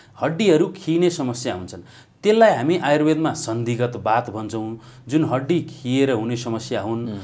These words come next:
Speaker 1: जस्तै त्यसमा चाहिँ के के कारण हुनसक्छ भने एउटा त एज रिलेटेड भयो, हाम्रो
Speaker 2: अँ।
Speaker 1: उमेर ढल्किँदै गएपछि। अर्को चाहिँ हाम्रो खानपानमा पौष्टिक आहारको कमी। अर्को चाहिँ हाम्रो जोइन्टहरूको, हाम्रो हाड जोर्नीहरूको धेरै युज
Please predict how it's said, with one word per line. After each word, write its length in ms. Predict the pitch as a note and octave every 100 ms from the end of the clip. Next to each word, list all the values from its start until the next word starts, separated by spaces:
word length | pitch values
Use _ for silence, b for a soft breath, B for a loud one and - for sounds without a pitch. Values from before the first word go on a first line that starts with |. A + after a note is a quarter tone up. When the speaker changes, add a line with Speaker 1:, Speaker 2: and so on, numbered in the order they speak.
| B -
Speaker 1:
जस्तै 280 | D#3+ D#3+ G#3+
त्यसमा 520 | G#3+ A3 A3 G#3+ A3
चाहिँ 300 | A3 A3+ A3+ - -
के 80 | A3+
के 180 | A#3+ A#3
कारण 380 | F3 E3+ F3
हुनसक्छ 420 | C#3 C#3 C#3 C3+ C#3+
भने 260 | B2+ C3 C#3
एउटा 280 | A3+ A#3
त 240 | A3+ G#3 -
एज 220 | C3+ C3
रिलेटेड 520 | B2 A#2+ A#2+ B2 B2 G#2
भयो, 220 | G#2+ -
हाम्रो 220 | A2 B2
Speaker 2:
अँ। 60 | C#3
Speaker 1:
उमेर 220 | D3 C3+
ढल्किँदै 400 | A2 A#2 B2 B2
गएपछि। 460 | A#2+ A#2 A#2 A#2+ C3 B B B
अर्को 260 | F3+ G3+ G#3+
चाहिँ 220 | G#3+ F3+
हाम्रो 440 | F3 G3 G3 C#3+ B B
खानपानमा 800 | - D#3 E3 E3+ E3 E3 C#3 - -
पौष्टिक 400 | C#3 C#3+ - D3+
आहारको 360 | G#2 F#2+ G2 G2+
कमी। 440 | - A#2+ A#2+ A#2+ B2 B B B
अर्को 260 | E3 F3+ G3+
चाहिँ 200 | G3+ F3+
हाम्रो 480 | C#3 E3+ F3+ C3+ G2+
जोइन्टहरूको, 640 | D3 F#3+ F#3+ C#3+ A2+ A2
हाम्रो 300 | F2 B2+ D#3+
हाड 380 | B2+ - B2 E3+
जोर्नीहरूको 720 | D#3+ F3 E3+ D3 B2+ C3+ E3+ B B B G2+
धेरै 300 | A#2 G#3 A#3
युज 520 | C#3+ D3 A#2+ -